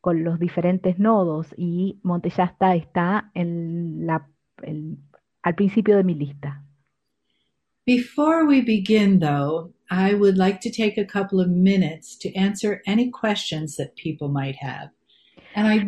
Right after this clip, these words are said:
Speaker 2: do this now. Oh, go ahead. Sorry. <laughs>
Speaker 1: It's okay, it's okay. Eh, primero, pero antes, les gustaría, eh, contestar alguna pregunta que hubiera del público, y hace esto ahora.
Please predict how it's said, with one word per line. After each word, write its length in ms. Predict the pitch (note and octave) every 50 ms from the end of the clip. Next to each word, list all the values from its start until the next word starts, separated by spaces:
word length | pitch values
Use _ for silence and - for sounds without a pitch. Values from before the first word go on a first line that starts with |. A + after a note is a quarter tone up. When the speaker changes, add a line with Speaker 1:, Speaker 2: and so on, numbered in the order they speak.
| G#3 -
Speaker 2:
do 200 | - C#4 D4 D4+
this 300 | D4 C#4 C4 B3+ B3 -
now. 520 | G#3+ G#3 G#3 G#3 A3 A3 G3 F3 D#3 D3+ - -
Oh, 100 | F3 D#3+ _ -
go 80 | D3+
ahead. 240 | C#3 - - - -
Sorry. 360 | - - D3+ C3+ C3 C#3 C#3 _ _ -
<laughs> 160 | - - -
Speaker 1:
It's 580 | A#3+ G#3 - A3+ G3 - - G#3+ A#3 - G#3+ -
okay, 300 | C#4+ C#4+ - C4+ C4 D4+
it's 160 | C#4+ - -
okay. 180 | G#3+ - - - _ _ _ - - - - - - - A3 G3 E3 -
Eh, 240 | - G#3 G#3+ -
primero, 580 | - - A#3+ A3 A3+ A#3 C4 C#4 D#4 D#4 D4 -
pero 220 | - B3 A3+ A3+
antes, 540 | A#3+ C4 D4 D#4 D4 C#4+ - G#3 G#3+ A#3+ A#3
les 140 | A3 G3 F#3
gustaría, 880 | F#3 G3 G3 F#3 - G3 F#3+ F#3+ A3 A3+ A3+ A3+ A#3 A#3+ B3 B3+ A#3+ -
eh, 140 | - G3 G3
contestar 520 | - G3+ G3+ G3 G#3 G3+ - - D4+ C#4+ A#3+
alguna 340 | G#3 G3 G3 G#3 G#3+ G#3+
pregunta 720 | G#3 G3 G3 G3 A3 A#3+ A3+ G#3 G3 - F3 F3+ G3 G3 G3 -
que 120 | F#3 F3+
hubiera 680 | F3 F3 F3+ G3+ A3+ A3+ G#3 F#3+ F3 E3 E3+ F3 F3+ F3+
del 180 | E3+ E3+ F3
público, 600 | - - F3 E3 D#3+ D#3 D#3 D#3 - F3+ G#3 A3+
y 160 | - G3 G3
hace 280 | G#3+ A3 A3 - B3+ B3
esto 260 | A#3+ A#3+ - - A#3
ahora. 600 | A3+ A3+ A3+ B3 A#3 G3 E3+ E3 F#3 A#3 C4+ C4+